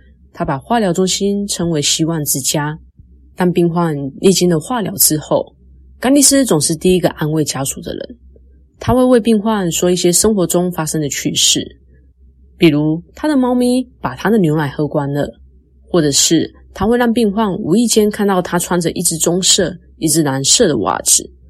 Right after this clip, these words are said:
把病患逗得哈哈大笑。甘地斯沃克，他不是医生，也不是护士，更不是社工，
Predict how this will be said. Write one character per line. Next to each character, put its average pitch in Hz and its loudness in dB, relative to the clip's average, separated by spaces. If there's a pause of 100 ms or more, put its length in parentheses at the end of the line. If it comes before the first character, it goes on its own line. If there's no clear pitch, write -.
(220)
把 143 -2
病 156 0
患 151 -4
逗 139 0
得 - -6
哈 220 -4
哈 202 -6
大 147 -8
笑。 - 0 (840)
甘 277 0
地 302 4
斯 277 2
沃 254 4
克， 180 -2 (160)
他 - -6
不 - -8
是 - -2
医 160 0
生， 196 0
也 190 -6
不 - -8
是 - -8
护 139 -6
士， - -2 (300)
更 135 -4
不 - -6
是 - -4
社 - 0
工， - -8